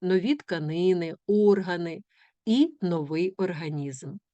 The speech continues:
Спрямовуються всі ці процеси спадковою інформацією молекул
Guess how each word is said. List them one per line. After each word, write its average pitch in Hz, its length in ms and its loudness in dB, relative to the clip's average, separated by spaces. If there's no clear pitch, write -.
Спрямовуються 277 800 2
всі 277 220 -2
ці 247 160 -4
процеси 208 600 0
спадковою 214 880 2
інформацією 240 840 -2
молекул 202 720 0